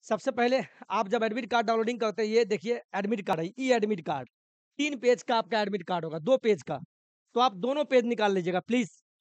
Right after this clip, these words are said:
और रंगीन में निकालिएगा, रंगीन में निकाल लीजिएगा। ऐसा मैं क्यों बोल रहा हूँ, ध्यान से सुनिएगा। पहला, ये आप देखिए, ये,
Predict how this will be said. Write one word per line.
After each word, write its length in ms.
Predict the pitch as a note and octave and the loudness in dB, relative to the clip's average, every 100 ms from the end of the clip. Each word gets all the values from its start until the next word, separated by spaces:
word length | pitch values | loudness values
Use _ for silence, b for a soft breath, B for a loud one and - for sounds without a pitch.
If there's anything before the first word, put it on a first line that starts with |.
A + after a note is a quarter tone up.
| _ | _
और 120 | A3+ B3 | 0 2
रंगीन 360 | C4 C4+ D4+ | 2 0 0
में 60 | C4+ | 2
निकालिएगा, 720 | A#3 G3+ E3 D#3 - _ F#3 | 2 2 0 -4 -8 _ -4
रंगीन 400 | G#3 A#3+ B3+ C#4+ | -2 0 -2 0
में 80 | C4 | 0
निकाल 260 | A#3 A3 A#3 | 0 0 0
लीजिएगा। 360 | G#3+ A#3+ B3 | 0 0 0
ऐसा 180 | G3+ A3+ | -2 -2
मैं 120 | A3+ | -2
क्यों 200 | - C4 | -2 -2
बोल 100 | A#3 | 0
रहा 80 | A3 | 0
हूँ, 80 | A3+ | 0
ध्यान 200 | F#3+ A3 | 0 0
से 120 | F3+ | -4
सुनिएगा। 360 | F3 F3 C#3 B2+ _ _ _ _ | -8 -8 -8 -12 _ _ _ _
पहला, 300 | A#3+ A3+ C4+ - _ _ - | 0 2 2 0 _ _ -10
ये 200 | F3+ C#4 | -6 0
आप 200 | B3 F#3+ | 0 0
देखिए, 320 | F#3 - F3+ | -2 -2 -4
ये, 180 | C#3 | -6